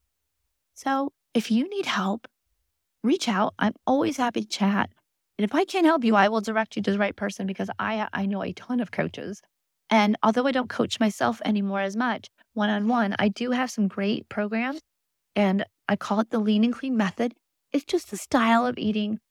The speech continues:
that helps us stay on track and fuel our bodies for our goals. And really listening to our bodies, it's using our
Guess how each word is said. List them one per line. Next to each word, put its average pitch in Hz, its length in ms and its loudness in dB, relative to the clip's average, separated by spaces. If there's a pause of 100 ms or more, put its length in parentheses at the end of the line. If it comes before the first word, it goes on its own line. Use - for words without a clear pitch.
that 214 80 -2
helps - 280 2
us - 100 -6
stay 226 180 4
on 220 120 6
track 202 440 -2
and 196 100 -4
fuel 220 220 0
our 262 120 0
bodies 196 340 0
for 208 160 0
our 233 140 4
goals. 202 440 0 (800)
And 208 340 4
really 240 340 -2
listening 233 540 2
to 247 120 0
our 247 120 0
bodies, 233 480 2
it's - 180 -8
using 233 260 -2
our 214 240 0